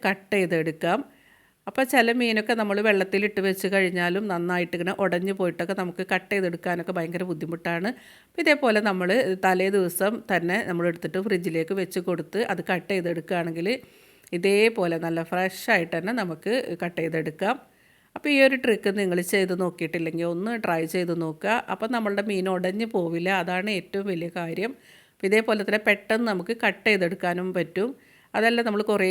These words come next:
നേരം വെള്ളത്തിലൊക്കെ ഇട്ട് വെച്ചിട്ട് വേണം നമുക്കത് എടുക്കാനായിട്ട്. അപ്പം ത-, ഫ്രിഡ്ജ് നമ്മൾ ഫ്രീസറിൽ നിന്ന് എടുത്ത് താഴെ വെച്ച് കൊടുത്താൽ പെട്ടെന്ന് തന്നെ നമുക്ക് കട്ട് ചെയ്തെടുക്കാം. അപ്പം ഈ ഒരു മീനിലേക്ക് നമുക്ക് നല്ല അടിപൊളിയായിട്ടൊരു മസാലക്കൂട്ട് റെഡിയാക്കാം. അപ്പം നമ്മളുടെ വേപ്പില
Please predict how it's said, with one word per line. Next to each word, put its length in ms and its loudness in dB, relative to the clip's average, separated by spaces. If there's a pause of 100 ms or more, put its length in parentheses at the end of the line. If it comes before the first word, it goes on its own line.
നേരം 280 4
വെള്ളത്തിലൊക്കെ 540 0
ഇട്ട് 120 -8
വെച്ചിട്ട് 340 -4
വേണം 280 0
നമുക്കത് 440 -2 (240)
എടുക്കാനായിട്ട്. 800 0
അപ്പം 200 -6
ത-, 220 0
ഫ്രിഡ്ജ് 360 -2 (340)
നമ്മൾ 220 -2
ഫ്രീസറിൽ 420 2
നിന്ന് 140 -2
എടുത്ത് 260 -4
താഴെ 260 2
വെച്ച് 220 -4
കൊടുത്താൽ 340 -4
പെട്ടെന്ന് 400 0
തന്നെ 120 -4
നമുക്ക് 300 -6
കട്ട് 240 -6
ചെയ്തെടുക്കാം. 540 -4 (920)
അപ്പം 200 0
ഈ 100 4
ഒരു 160 4 (200)
മീനിലേക്ക് 580 2
നമുക്ക് 360 -2
നല്ല 180 2
അടിപൊളിയായിട്ടൊരു 840 -2
മസാലക്കൂട്ട് 640 -4
റെഡിയാക്കാം. 540 -4
അപ്പം 180 -8
നമ്മളുടെ 320 0
വേപ്പില 380 -2